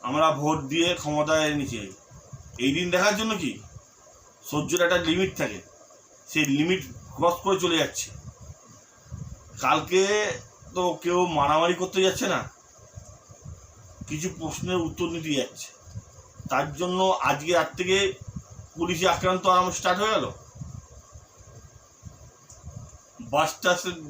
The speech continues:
বা-, বাস কমে গেল, রাস্তা জ্যাম হয়ে গেল, মানে এক একটা নতুন নতুন পলিসি স্টার্ট হলো।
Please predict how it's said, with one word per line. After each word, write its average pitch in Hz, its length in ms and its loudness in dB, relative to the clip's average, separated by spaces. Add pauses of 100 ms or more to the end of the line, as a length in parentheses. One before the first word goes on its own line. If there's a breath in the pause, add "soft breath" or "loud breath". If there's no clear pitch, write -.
(100)
বা-, 139 420 0 (500)
বাস 147 480 2 (960)
কমে 185 220 4
গেল, 165 200 2 (1600)
রাস্তা 147 340 2
জ্যাম 180 200 4
হয়ে 190 160 6
গেল, 151 220 2 (500)
মানে 160 200 2
এক 151 400 -2
একটা 180 320 2 (440)
নতুন 165 340 0
নতুন 180 240 -2
পলিসি 175 520 2 (380)
স্টার্ট 175 360 2
হলো। 180 280 0